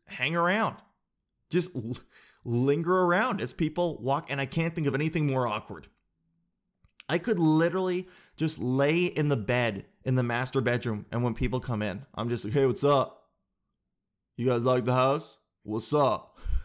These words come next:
<laughs> That's, that was unbelievable. Obviously, I'm not gonna be here. I hate that feeling of, and I would ne-, 'cause I would never do it to someone, like, someone, the person lingering around you. I hate that feeling. We actually went and looked at a couple other rentals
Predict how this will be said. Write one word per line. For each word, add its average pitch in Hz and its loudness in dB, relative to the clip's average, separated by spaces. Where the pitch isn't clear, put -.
<laughs> 269 -6
That's, 131 0
that 151 2
was 202 2
unbelievable. 120 -2
Obviously, 143 0
I'm 120 -2
not 113 -2
gonna 107 -6
be 98 -6
here. 95 -8
I 143 0
hate 160 -2
that 143 -2
feeling 131 -4
of, 110 0
and 139 -2
I 151 4
would 151 0
ne-, 143 0
'cause 131 -4
I 147 0
would 147 -2
never 127 0
do 120 0
it 117 -2
to 123 -6
someone, 107 -4
like, 113 -6
someone, 139 -2
the 120 -4
person 139 -4
lingering 127 -2
around 117 -2
you. 147 -2
I 135 -2
hate 127 -6
that 107 -4
feeling. 110 -4
We 160 0
actually 185 -4
went 135 -2
and 117 -4
looked 120 -4
at 113 -2
a 117 -6
couple 117 -4
other 110 0
rentals 131 -2